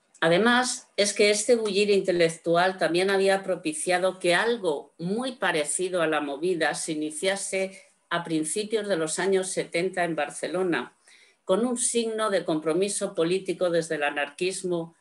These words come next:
bajo el paraguas de la revista Ajo Blanco, y cuyo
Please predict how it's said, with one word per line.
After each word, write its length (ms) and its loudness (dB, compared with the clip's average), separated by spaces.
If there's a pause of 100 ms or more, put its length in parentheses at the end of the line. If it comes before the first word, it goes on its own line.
(260)
bajo 360 0
el 100 0
paraguas 500 0
de 80 2
la 140 0
revista 500 0
Ajo 300 -6
Blanco, 680 -2 (460)
y 100 -2
cuyo 480 0